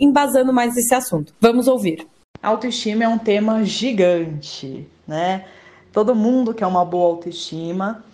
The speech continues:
Speaker 2: mas nós não paramos pra pensar nos vilões dela ou nos fatores que acabam contribuindo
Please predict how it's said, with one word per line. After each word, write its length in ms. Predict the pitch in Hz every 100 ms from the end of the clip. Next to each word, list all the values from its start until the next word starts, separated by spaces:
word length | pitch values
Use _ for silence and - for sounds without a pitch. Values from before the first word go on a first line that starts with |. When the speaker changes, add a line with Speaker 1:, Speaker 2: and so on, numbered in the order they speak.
| - _
Speaker 2:
mas 160 | 180 180
nós 180 | 185
não 140 | 196 214
paramos 400 | 220 202 196 202
pra 160 | 202
pensar 560 | 202 196 190 - 175 202
nos 220 | 202 196
vilões 680 | 180 226 208 180 185 185 156
dela 500 | 147 151 147 147 143 - -
ou 100 | 170
nos 160 | 175 -
fatores 560 | 190 185 156 160 170
que 80 | -
acabam 380 | 170 165 165 175
contribuindo 840 | - 175 175 175 160 151 151 160